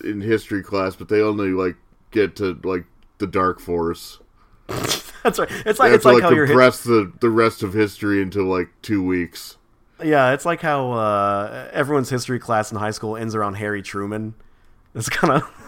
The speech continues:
Speaker 2: <laughs> that's, but, uh, anyway, yeah. Um, but back
Speaker 1: But I,
Speaker 2: on the
Speaker 1: but I did
Speaker 2: Chimera.
Speaker 1: appreciate that line because I did, I did think, like, "How the fuck does he know about the Dark Force?"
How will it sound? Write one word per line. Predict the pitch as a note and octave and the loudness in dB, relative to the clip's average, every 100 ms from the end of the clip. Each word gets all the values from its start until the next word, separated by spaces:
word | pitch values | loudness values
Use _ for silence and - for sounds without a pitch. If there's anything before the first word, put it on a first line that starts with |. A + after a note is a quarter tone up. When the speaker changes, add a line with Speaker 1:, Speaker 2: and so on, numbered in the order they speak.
| - - - - - | -16 -16 -16 -8 -2
Speaker 2:
<laughs> | G#3+ - - - | -2 -2 -8 -6
that's, | - - - - _ _ _ - - - - _ | -8 -8 -20 -20 _ _ _ -20 -18 -18 -20 _
but, | - D3 D3 | 0 0 2
uh, | C3+ B2+ B2+ | 0 2 0
anyway, | C3+ E3 E3+ B2 A2 A2 - | 0 2 2 2 0 -4 -8
yeah. | C3 B2+ A#2+ G#2+ G#2 | -4 0 2 0 -2
Um, | C3 B2 A#2+ A2+ G#2 G2+ - - - | -4 0 0 0 -4 -10 -18 -20 -6
but | C3 | 2
back | D#3+ E3+ | 6 6
Speaker 1:
But | |
I, | F#3 | 8
Speaker 2:
on | |
the | E3+ | 8
Speaker 1:
but | F#3+ - | 8 8
I | |
did | A3+ | 8
Speaker 2:
Chimera. | G#3+ | 6
Speaker 1:
appreciate | F3+ F#3+ F#3 D#3+ | 6 2 6 6
that | C#3+ A#2+ | 6 6
line | B2 C3+ | 6 6
because | A#2+ G#2 A2 | 4 0 2
I | A2+ A2 | 4 2
did, | G#2 C3+ B2 - | 4 2 2 -2
I | A2 | 0
did | A2+ C#3+ | 0 0
think, | - A#2+ G#2+ G2+ | 0 0 2 0
like, | G2 - | -2 0
"How | C#4 | 0
the | E4 | 0
fuck | - - F3 - | -2 0 -2 -2
does | D#3+ | -4
he | E3 | -2
know | D#3 D3+ | 0 0
about | D3 C3 | 0 0
the | |
Dark | G#2+ A#2+ A#2+ | 0 2 2
Force?" | - F2+ D#2+ E2 - - | -2 -2 -2 -4 -8 -20